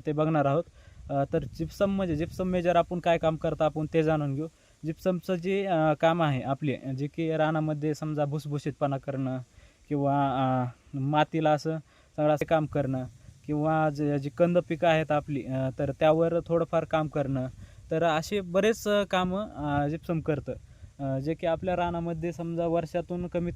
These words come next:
कमी, अ, ती एकदाच टाकता येतो आपल्याला, वर्षातून एकदाच टाकता येतो, तो म्हणजे जिप्सम. अ, जे की कॅल्शियम, अ, सल्फेट म्हणजे एक पन्नास किलोमध्ये पोतं अव्हेलेबल होत आहे आपल्याला, जे की सगळ्यात महाग नाही आहे.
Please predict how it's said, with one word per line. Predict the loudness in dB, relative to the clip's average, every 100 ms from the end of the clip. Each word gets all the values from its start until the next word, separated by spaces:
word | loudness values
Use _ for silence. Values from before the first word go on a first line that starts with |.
| -6
कमी, | -4 -4 -4
अ, | -2 0 0 0
ती | -2 0
एकदाच | 2 2 0 2
टाकता | 0 0
येतो | 2 0
आपल्याला, | 0 -4 -6 -8 -18 -20 -20 -20 -2
वर्षातून | -2 -2 -4 -2
एकदाच | 0 0 0 -2 -2
टाकता | -2 2
येतो, | 2 2 0 -4
तो | -8 _ -2 -2
म्हणजे | 0 -2 -2 -4 -4 -2
जिप्सम. | -2 0 -2 -2 -8 _ -16 -6
अ, | -2 0 0 0
जे | -2
की | -4 -4 -4 0
कॅल्शियम, | 0 2 -2 0 -4
अ, | -2 0 2
सल्फेट | 0 0 -2 0
म्हणजे | -2 0 2 2 2
एक | 0 -10 -20 _ _
पन्नास | 0 0 0
किलोमध्ये | -2 0 0 -2
पोतं | -2 0 4
अव्हेलेबल | 4 2 0 -2
होत | 0
आहे | 0
आपल्याला, | 2 0 0
जे | -2 -4
की | -2 -4
सगळ्यात | -2 -2 -2 -4 -8 -14 -14 -10
महाग | 2 2 4
नाही | 2 2 2
आहे. | -2